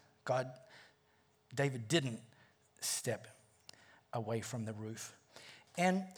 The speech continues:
David hadn't actually committed a sin by this stage, but it's important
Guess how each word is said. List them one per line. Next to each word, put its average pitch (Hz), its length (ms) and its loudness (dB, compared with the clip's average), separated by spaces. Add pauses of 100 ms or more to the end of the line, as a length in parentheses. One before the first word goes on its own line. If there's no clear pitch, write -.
(3000)
David 277 320 10
hadn't 190 380 10
actually 175 420 8
committed 165 440 4
a 143 80 0
sin 156 420 2
by 214 160 6
this 220 140 2
stage, 220 640 0
but 180 360 2
it's 151 220 2
important 190 440 4